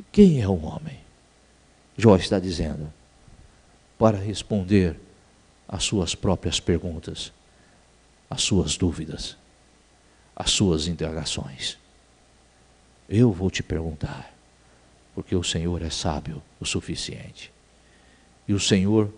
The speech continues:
vai me responder. O Senhor vai me responder. Então, querido, aprenda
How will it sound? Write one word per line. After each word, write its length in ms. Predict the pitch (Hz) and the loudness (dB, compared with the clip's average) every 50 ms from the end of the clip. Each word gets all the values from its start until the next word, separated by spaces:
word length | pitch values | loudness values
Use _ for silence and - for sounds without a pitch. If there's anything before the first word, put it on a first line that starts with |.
| - - - _ _ - | -18 -20 -20 _ _ -10
vai 400 | - 87 92 92 90 87 82 80 85 98 - - - | -4 0 0 2 2 0 -4 -6 -10 -12 -16 -12 -8
me 100 | 92 87 | -6 -4
responder. 720 | 78 - 92 - - - - - - - - - - - - - _ _ _ _ _ _ _ _ _ _ _ _ _ _ _ _ _ _ - | -4 -2 -4 -4 -6 -6 -8 -12 -10 -10 -10 -12 -14 -18 -20 -20 _ _ _ _ _ _ _ _ _ _ _ _ _ _ _ _ _ _ -12
O 60 | - | -6
Senhor 340 | - - 101 87 90 85 73 | -4 -2 0 0 0 0 -2
vai 220 | 71 82 76 76 | -2 -4 -6 -6
me 120 | 80 80 | -6 -8
responder. 600 | 78 76 80 - - - 82 85 - - 85 80 - - - _ _ _ _ _ - - - - - - - - - - - - _ _ _ _ _ _ | -8 -8 -10 -10 -12 -14 -16 -16 -16 -16 -18 -18 -18 -20 -20 _ _ _ _ _ -20 -20 -20 -20 -20 -20 -20 -20 -20 -20 -20 -20 _ _ _ _ _ _
Então, 320 | - - - 120 117 120 110 104 - - - - | -2 4 6 6 6 6 2 -6 -12 -16 -6 2
querido, 340 | - 113 110 117 110 107 110 | 6 8 8 10 10 8 8
aprenda 540 | 107 - - 113 110 104 98 95 95 80 | 6 6 6 6 6 6 6 6 4 2